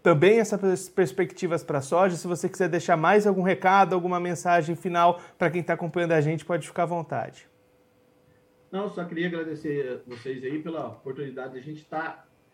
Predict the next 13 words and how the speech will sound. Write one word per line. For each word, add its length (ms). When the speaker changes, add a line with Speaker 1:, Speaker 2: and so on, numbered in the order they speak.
Speaker 2:
é, 160
mostrando 460
um 60
pouquinho 340
o 20
que 140
que 80
é, 140
tá 60
acontecendo 460
na 60
nossa 280
região, 640